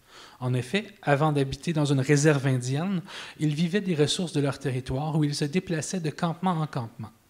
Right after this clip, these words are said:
Ce récit s'adresse à toutes et à tous.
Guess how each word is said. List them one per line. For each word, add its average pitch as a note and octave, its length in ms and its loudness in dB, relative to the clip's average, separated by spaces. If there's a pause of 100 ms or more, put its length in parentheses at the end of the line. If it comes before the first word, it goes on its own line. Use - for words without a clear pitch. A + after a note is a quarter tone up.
(400)
Ce - 160 -2
récit D3+ 360 0
s'adresse D3 420 -2
à C#3 60 -2
toutes A3 400 -4
et D#3+ 120 -2
à C3 60 -2
tous. - 480 -16